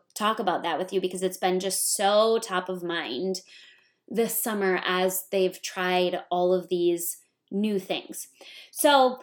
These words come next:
that is what I'm gonna leave you with, you guys. I hope you enjoyed this behind the scenes real life chat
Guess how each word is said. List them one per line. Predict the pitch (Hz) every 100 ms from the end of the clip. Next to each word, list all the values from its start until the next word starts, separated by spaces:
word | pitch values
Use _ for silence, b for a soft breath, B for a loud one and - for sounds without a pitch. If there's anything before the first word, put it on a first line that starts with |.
| B B _
that | 214 247 339
is | 427 392
what | 392
I'm | 381
gonna | 359 349
leave | 277 254
you | 262 269
with, | 262 262 269
you |
guys. | 254 247 247 247 247 - B B B 247
I | 254
hope | - - 320 330
you | 339
enjoyed | 339 311 262 254 247 240 240 254 -
this | 226 208 226 220 -
behind | - 214 208 208
the | 220
scenes | - 214 208 202 190
real | 196 202 202
life | 202 196
chat | - 180